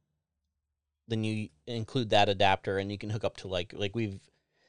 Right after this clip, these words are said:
mooch docked at certain places, like, where we plugged into the garage outlet, and we s-, changed the settings on our inverter, and it's, it's safe to run that, that low amps.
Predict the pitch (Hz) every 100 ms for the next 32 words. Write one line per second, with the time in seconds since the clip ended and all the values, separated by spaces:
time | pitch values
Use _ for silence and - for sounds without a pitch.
0 | - 143 127 - 131 120 - 110 - 123
1 | 107 117 113 104 110 107 101 117 107 107
2 | 117 110 107 104 95 104 107 95 95 101
3 | 98 98 107 - _ _ _ _ _ 123
4 | 117 113 110 113 - _ _ _ _ -
5 | - - _ _ - 156 139 117 - 139
6 | 131 123 117 110 110 104 131 127 110 107
7 | - 113 104 - - - 110 - - 123
8 | 113 - 110 110 110 107 107 98 107 101
9 | 104 104 95 95 85 - -